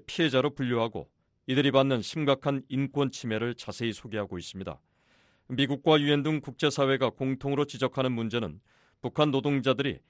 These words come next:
일한 만큼 제대로 임금을 받지 못한 채 북한 정부가 이를 대부분 갈취하는 실태, 열악한 노동 환경, 이동의 자유 등입니다.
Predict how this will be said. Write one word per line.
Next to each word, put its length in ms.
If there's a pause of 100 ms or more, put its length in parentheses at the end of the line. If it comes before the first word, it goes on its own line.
(240)
일한 320
만큼 480
제대로 340
임금을 460
받지 300
못한 400
채 220 (440)
북한 320
정부가 400
이를 200
대부분 560
갈취하는 640
실태, 380 (500)
열악한 400
노동 280
환경, 420 (320)
이동의 400
자유 220
등입니다. 480